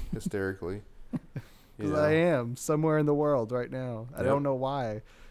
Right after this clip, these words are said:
Speaker 1: but it's because somebody just said, "Ladies and gentlemen, the weekend."
Speaker 2: <laughs> Yep. It's great. Um, Brian, what, what have you been up to, man?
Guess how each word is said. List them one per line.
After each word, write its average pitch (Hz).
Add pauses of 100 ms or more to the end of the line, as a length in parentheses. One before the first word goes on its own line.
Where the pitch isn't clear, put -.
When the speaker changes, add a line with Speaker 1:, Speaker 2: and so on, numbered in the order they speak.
Speaker 1:
but 117
it's 120
because 135
somebody 135
just 131
said, 120
"Ladies 127
and 123
gentlemen, 123
the 120
weekend." 107
Speaker 2:
<laughs> -
Yep. 98 (1300)
It's -
great. 117 (180)
Um, 120 (640)
Brian, 113
what, 120
what 120
have 127
you 120
been 107
up 85
to, 110
man? 110